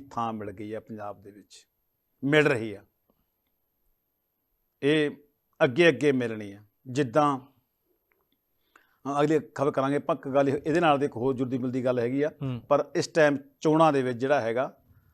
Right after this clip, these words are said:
Speaker 1: ਅ, ਗਿਆਰਾਂ ਬੰਦੇ ਜਿੱਤ ਗਏ ਆ ਜੀ। ਸ਼੍ਰੋਮਣੀ ਅਕਾਲੀ ਦਲ ਨੇ ਉਸ ਨੂੰ ਦਿੱਤਾ ਸਮਰਥਨ। ਤੇ ਦੂਜੇ ਪਾਸੇ ਜਿਹੜੇ ਬੰਦੇ ਕਿਸੇ ਥਾਟ ਲੈ ਕੇ ਚੱਲਦੇ ਆ, ਥਿੰਕਿੰਗ ਲੈ ਕੇ, ਨਸ਼ਿਆਂ ਵਿਰੁੱਧ ਚੱਲਦੇ ਆ,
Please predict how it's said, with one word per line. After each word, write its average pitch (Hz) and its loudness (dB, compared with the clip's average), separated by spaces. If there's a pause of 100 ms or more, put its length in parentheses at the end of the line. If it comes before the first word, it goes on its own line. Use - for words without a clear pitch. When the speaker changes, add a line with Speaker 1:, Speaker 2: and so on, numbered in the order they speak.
(400)
Speaker 1:
ਅ, - -6
ਗਿਆਰਾਂ 156 8
ਬੰਦੇ 143 2
ਜਿੱਤ 135 -4
ਗਏ 175 4
ਆ 160 6
ਜੀ। 180 -10 (720)
ਸ਼੍ਰੋਮਣੀ 151 2
ਅਕਾਲੀ 147 0
ਦਲ 143 4
ਨੇ 147 -2
ਉਸ 143 -4
ਨੂੰ 131 -4
ਦਿੱਤਾ 131 0
ਸਮਰਥਨ। 139 -2 (840)
ਤੇ 120 -6
ਦੂਜੇ 170 6
ਪਾਸੇ 185 6
ਜਿਹੜੇ 180 6
ਬੰਦੇ 165 0
ਕਿਸੇ 143 -2
ਥਾਟ 156 4
ਲੈ 160 2
ਕੇ 156 0
ਚੱਲਦੇ 135 0
ਆ, 117 -4 (1040)
ਥਿੰਕਿੰਗ 180 2
ਲੈ 160 4
ਕੇ, 151 2
ਨਸ਼ਿਆਂ 170 4
ਵਿਰੁੱਧ 175 0
ਚੱਲਦੇ 147 4
ਆ, 123 -2